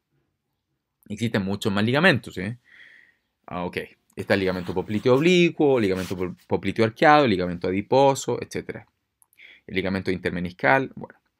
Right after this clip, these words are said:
Pero nosotros estamos viendo los cruzados de rodilla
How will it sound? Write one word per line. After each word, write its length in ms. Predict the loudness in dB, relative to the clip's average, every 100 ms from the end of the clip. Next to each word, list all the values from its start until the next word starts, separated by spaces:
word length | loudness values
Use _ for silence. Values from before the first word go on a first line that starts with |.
| _ -20 _ _
Pero 240 | 2 2 2
nosotros 320 | -2 0 2
estamos 180 | 0 0
viendo 160 | 0
los 100 | 0
cruzados 640 | 0 -2 2 2 2 -6 -20 _ _ _ _ -8
de 120 | -2
rodilla 540 | 2 2 2 0 -2